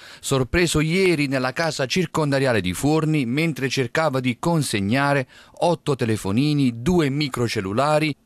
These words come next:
e dosi di cocaina e hashish ad un detenuto durante un colloquio, sperando di farla franca, approfittando del ridotto numero del personale di sorveglianza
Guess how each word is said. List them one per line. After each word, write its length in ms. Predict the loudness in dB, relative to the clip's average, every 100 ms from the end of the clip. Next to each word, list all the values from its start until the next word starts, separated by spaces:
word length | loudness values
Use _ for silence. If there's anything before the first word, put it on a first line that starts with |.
| -6
e 160 | -6
dosi 540 | -2 2 2 2 0 0
di 160 | 0
cocaina 580 | 0 0 2 2 4 4
e 100 | 2
hashish 640 | 2 0 0 0 0 0 -2
ad 160 | 0
un 160 | 2 2
detenuto 640 | 2 0 0 -2 -4 -6
durante 480 | 0 0 0 -2 -6
un 100 | -6
colloquio, 680 | -4 -2 2 0 0 -2 -2 -6 -12
sperando 680 | -8 -2 0 0 0 0 0
di 100 | 0
farla 320 | 0 0 -2
franca, 500 | 0 -2 -2 -2 -4 -6 -10
approfittando 1000 | -8 -4 -4 -4 -4 -4 -4 -4 -4 -2
del 160 | 0 0
ridotto 460 | 0 0 0 0
numero 400 | 0 2 2 2
del 160 | 0 -2
personale 560 | -4 -2 0 0 -2 -4
di 80 |
sorveglianza 840 | -8 -8 -4 -2 -4 -6 -6 -4